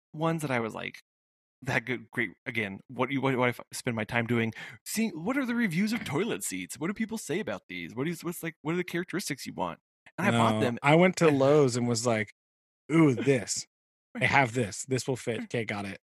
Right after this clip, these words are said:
Speaker 1: Well,
Speaker 2: That's
Speaker 1: I
Speaker 2: how I shopped for my toilets, 'cause I had to
Speaker 1: No.
Speaker 2: replace ours in our apartment.
Speaker 1: Yeah.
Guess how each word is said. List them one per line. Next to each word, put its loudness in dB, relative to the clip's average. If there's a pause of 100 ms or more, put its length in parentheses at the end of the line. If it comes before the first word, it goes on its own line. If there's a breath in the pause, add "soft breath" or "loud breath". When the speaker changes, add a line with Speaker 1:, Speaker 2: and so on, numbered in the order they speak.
(160)
Speaker 1:
Well, -2
Speaker 2:
That's -2
Speaker 1:
I -4
Speaker 2:
how 0
I 0
shopped 0
for -4
my -2
toilets, -6
'cause -2
I 0
had -2
to 0
Speaker 1:
No. 0
Speaker 2:
replace -6
ours -4 (100)
in -10
our -8
apartment. -6
Speaker 1:
Yeah. -14